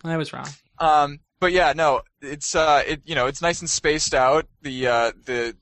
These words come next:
Speaker 1: keys are, you know, all are on their little separate islands and, and they're, it's all flat. Um, the,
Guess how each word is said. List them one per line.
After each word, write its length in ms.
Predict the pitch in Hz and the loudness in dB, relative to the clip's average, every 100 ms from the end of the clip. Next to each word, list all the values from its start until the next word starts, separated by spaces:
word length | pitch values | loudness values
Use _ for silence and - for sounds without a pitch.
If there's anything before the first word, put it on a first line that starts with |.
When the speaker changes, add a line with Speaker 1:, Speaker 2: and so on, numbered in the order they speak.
| _ - - | _ -20 -12
Speaker 1:
keys 280 | 160 147 | -8 -6
are, 340 | 147 135 127 113 | -2 -2 -2 -6
you 100 | 131 | -8
know, 160 | 131 117 | -4 0
all 360 | 117 127 123 - | 4 4 2 2
are 280 | 123 120 117 | 2 2 0
on 160 | 120 | -2
their 160 | 120 117 | -6 -10
little 200 | 131 123 | -10 -10
separate 320 | - 127 143 | -6 -6 -2
islands 500 | 120 120 123 139 147 | 0 0 -4 -8 -10
and, 240 | 123 117 110 | -10 -12 -10
and 160 | 113 113 | -10 -8
they're, 200 | 113 113 | -8 -10
it's 160 | - 117 | -16 -8
all 120 | 104 98 | -6 -6
flat. 520 | - 131 135 143 - _ _ | -2 2 2 0 -4 _ _
Um, 520 | 131 131 127 120 117 _ - _ _ | 2 4 2 -2 -16 _ -20 _ _
the, 220 | 143 | -10